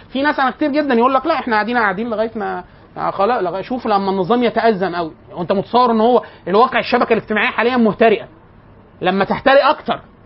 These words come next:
هتيجي أنت تصلح المجتمع، هيتصلح؟ أما المجتمع فيه ستين مليون واحد ما بيعرفش يقرأ ويكتب،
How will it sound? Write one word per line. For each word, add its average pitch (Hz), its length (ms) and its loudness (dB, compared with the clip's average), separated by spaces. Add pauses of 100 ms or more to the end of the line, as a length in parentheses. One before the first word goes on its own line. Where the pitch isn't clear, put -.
(400)
هتيجي 233 220 2
أنت 262 140 2
تصلح - 360 2
المجتمع، 240 420 2
هيتصلح؟ 508 400 2 (680)
أما 190 120 2
المجتمع 240 420 2
فيه 277 100 -4
ستين 277 360 -2
مليون 247 260 2
واحد 269 200 0
ما 233 60 2
بيعرفش 220 340 -2
يقرأ 240 180 2
ويكتب، 208 260 -4